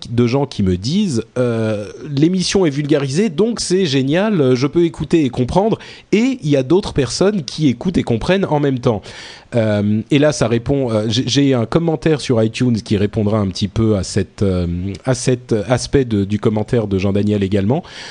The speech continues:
Euh, mais d'une manière générale, non seulement je pense que les gens aiment l'aspect vulgarisé, euh, enfin, une partie des gens, moi je veux pas m'adresser uniquement aux grands connaisseurs avec des termes techniques et des, et des, euh, des,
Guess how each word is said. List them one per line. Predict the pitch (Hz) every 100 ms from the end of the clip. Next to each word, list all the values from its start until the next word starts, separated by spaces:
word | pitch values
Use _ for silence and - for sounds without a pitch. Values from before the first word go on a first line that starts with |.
| - - -
Euh, | 117 113 104 104 101 101 -
mais | 156 156
d'une | 143 165
manière | 175 175
générale, | 160 151 190 214 - - -
non | 156 240
seulement | - 208 180 175 151 -
je | 113 123
pense | 131 139 -
que | 117
les | 117
gens | 120 127 -
aiment | 151 139
l'aspect | 113 107 - 123
vulgarisé, | 104 98 101 92 98 104 190 226 110
euh, | 92 90
enfin, | - - -
une | 139
partie | 135 120 -
des | 123
gens, | 120 170
moi | 139
je | 123
veux | 131
pas | 151
m'adresser | 147 117 117 143
uniquement | 123 120 131
aux | 123
grands | 101 120
connaisseurs | 120 107 104 - 120 104
avec | 92
des | 92
termes | 95 110 104
techniques | 104 - 120 120 107
et |
des, | 90 92 85 87 - - - - -
et | 107
des, | 98 101 95
euh, | 92 87 87
des, | 87 98